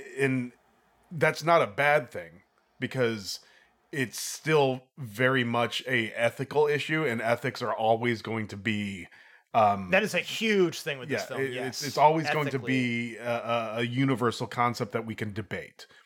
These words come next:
Speaker 2: I just think, like, having these two things separate, genetically getting rid of, like,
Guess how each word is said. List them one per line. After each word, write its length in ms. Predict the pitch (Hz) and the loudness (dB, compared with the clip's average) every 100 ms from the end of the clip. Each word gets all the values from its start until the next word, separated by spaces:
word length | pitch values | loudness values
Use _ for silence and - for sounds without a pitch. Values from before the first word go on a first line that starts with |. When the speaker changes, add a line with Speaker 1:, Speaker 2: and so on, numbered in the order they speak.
| - | 0
Speaker 2:
I 100 | 190 | 0
just 220 | 208 240 | 0 -6
think, 200 | 262 220 | -6 -2
like, 300 | 226 202 - _ _ _ _ _ | -2 -2 -4 _ _ _ _ _
having 460 | - - 247 262 247 | -14 2 2 2 -4
these 220 | 220 208 | -4 -4
two 220 | - 208 | -6 -6
things 340 | 208 - 185 175 | -6 -4 -4 -4
separate, 640 | - 170 156 196 202 214 | -4 -4 -2 0 0 -2
genetically 640 | 147 156 151 170 175 185 | -10 -6 0 0 2 -2
getting 340 | 143 160 165 160 | 0 -4 -4 -2
rid 220 | 151 151 | -2 0
of, 200 | 147 135 | -2 -2
like, 280 | 143 135 | -2 -2